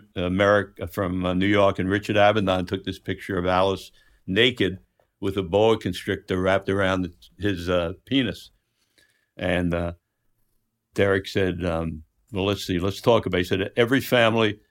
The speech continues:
where can you get every family? You can get 'em at morning news on the B B C. They watch traffic.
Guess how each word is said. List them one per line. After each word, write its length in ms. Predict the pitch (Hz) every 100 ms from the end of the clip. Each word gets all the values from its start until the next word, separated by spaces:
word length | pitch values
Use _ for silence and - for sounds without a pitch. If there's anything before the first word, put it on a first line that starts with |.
| _ -
where 180 | 110
can 140 | 117 113
you 80 | 98
get 180 | 101
every 200 | 98 98 92
family? 440 | 95 87 85 78
You 100 | 73
can 120 | 95 87
get 180 | 98
'em 120 | 95 92
at 120 | 90 _ _ _ _ _ _ _ _ _ -
morning 460 | 90 104 113 123
news 320 | 113 113 113 117
on 120 | 92
the 60 |
B 200 | 90 101
B 160 | 90 101
C. 400 | - 98 101 113 _ _ _ _ _ _
They 100 | 90
watch 280 | 90 98 -
traffic. 520 | 113 101 92 117